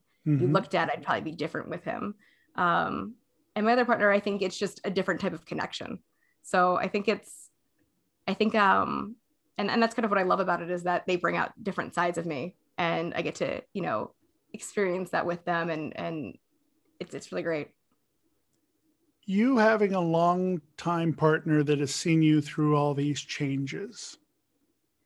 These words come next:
Speaker 2: I could imagine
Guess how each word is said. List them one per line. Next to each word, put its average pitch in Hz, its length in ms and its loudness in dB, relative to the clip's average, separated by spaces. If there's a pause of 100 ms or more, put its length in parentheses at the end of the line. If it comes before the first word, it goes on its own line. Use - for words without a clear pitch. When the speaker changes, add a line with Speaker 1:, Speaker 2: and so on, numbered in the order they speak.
(1040)
Speaker 2:
I 196 180 6
could 214 260 0
imagine 175 880 6